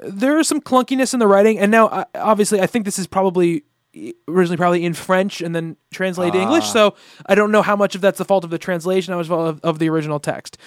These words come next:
Speaker 1: Uh, I think the art is quite nice. Uh, it, it, it was, it was an enjoyable read. Um, you know, I, I think that the only problem for me is not really a problem with the book, but so much a problem with the fact that I think I'm finally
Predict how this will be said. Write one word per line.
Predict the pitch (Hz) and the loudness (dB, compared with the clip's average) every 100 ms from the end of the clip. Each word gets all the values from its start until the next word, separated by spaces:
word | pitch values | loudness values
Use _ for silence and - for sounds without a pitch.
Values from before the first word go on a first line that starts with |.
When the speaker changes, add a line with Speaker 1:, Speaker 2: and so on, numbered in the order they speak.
| - - | -16 -2
Speaker 1:
Uh, | 175 | 2
I | 196 | 2
think | 277 | 0
the | - | -2
art | - 190 | 0 0
is | 226 | 0
quite | - 254 233 | 2 2 2
nice. | 254 320 - - | -4 -6 -8 -4
Uh, | 170 | -2
it, | 165 156 | 0 0
it, | 170 - 185 | -2 2 2
it | 165 | 2
was, | 165 165 | -2 0
it | |
was | 170 160 | 0 0
an | |
enjoyable | 165 170 170 | -2 -2 0
read. | 160 165 170 170 _ - _ - | -2 -2 -2 -4 _ -20 _ -2
Um, | 156 151 151 - | 2 2 0 -2
you | 196 | 4
know, | 208 175 180 | 4 4 0
I, | - | 0
I | 196 | 0
think | - 226 | 2 0
that | 202 165 - | 0 -2 0
the | 196 | 2
only | 208 | 4
problem | 202 202 | 2 0
for | 175 | 2
me | 190 185 | 2 2
is | |
not | 180 | 2
really | 180 180 | 2 2
a | |
problem | 170 165 | 2 0
with | 165 156 | -2 -2
the | |
book, | 151 175 | 0 0
but | 160 | 0
so | 175 | -2
much | 170 | -2
a | 156 | -2
problem | 160 160 | -2 -2
with | 160 | -2
the | |
fact | 151 151 | -4 -4
that | 160 | -4
I | 151 | -6
think | - 170 - | -6 -10 -4
I'm | 147 147 147 143 _ _ _ _ _ _ _ _ | -2 0 -2 -8 _ _ _ _ _ _ _ _
finally | _ - - 254 285 190 156 160 165 | _ -6 -2 0 2 0 -2 -6 -8